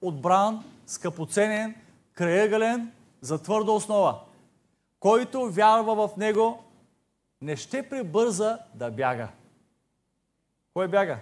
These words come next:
Който го е страх. Обаче, който е върху този камък, не бяга. Така, чета още. Втора книга на Царете, двадесет и втора глава, от първи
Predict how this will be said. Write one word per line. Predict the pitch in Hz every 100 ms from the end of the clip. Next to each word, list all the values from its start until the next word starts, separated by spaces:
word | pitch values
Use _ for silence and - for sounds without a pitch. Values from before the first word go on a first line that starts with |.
| -
Който | 123 120
го | 135
е | 147
страх. | 175 165 - _ _ _ _ _ _
Обаче, | 123 151 156
който | - 208 208 208
е | 196 -
върху | 160 151
този | 151 196 185
камък, | 180 196 202
не | 151
бяга. | 147 143 113 - _ _ _ _ _ _ _
Така, | - 170 220 165 -
чета | 156 240
още. | 247 240 - 160 113 _ _ _ _ _ _ _ _ _
Втора | - 190 202
книга | 208 208
на | 208
Царете, | 208 208 214 214 120 - - _ _ _
двадесет | 127 180 202 185
и | 208
втора | - 202 208
глава, | 196 190 117 110 -
от | - 139 -
първи | 196 202 214 220